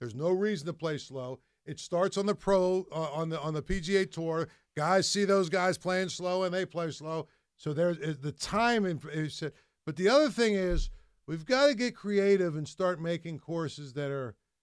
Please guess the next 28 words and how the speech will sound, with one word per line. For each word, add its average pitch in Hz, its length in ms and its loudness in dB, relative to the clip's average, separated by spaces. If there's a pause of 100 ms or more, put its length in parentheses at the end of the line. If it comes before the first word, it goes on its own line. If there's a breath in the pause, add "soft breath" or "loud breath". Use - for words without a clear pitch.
(140)
maybe 190 340 2
twelve 175 400 2
holes 160 400 -2
or 127 80 -6
fourteen 165 520 -6
holes, 147 300 -4
or 127 80 -4
figure 202 380 4
out 185 140 8
a 175 40 8
way 175 300 8
to 160 80 4
make 165 320 4
it 160 140 -6
so 165 220 -2
that 151 140 -2
you 165 140 -6
can 151 220 -8
play. 170 480 -4 (380)
You, 156 120 -6 (100)
you 160 120 -2
don't 202 200 0
have 175 260 -2
to 160 80 -12
play 175 320 0
eighteen 190 440 0
or 156 80 -2
nine. 156 600 -4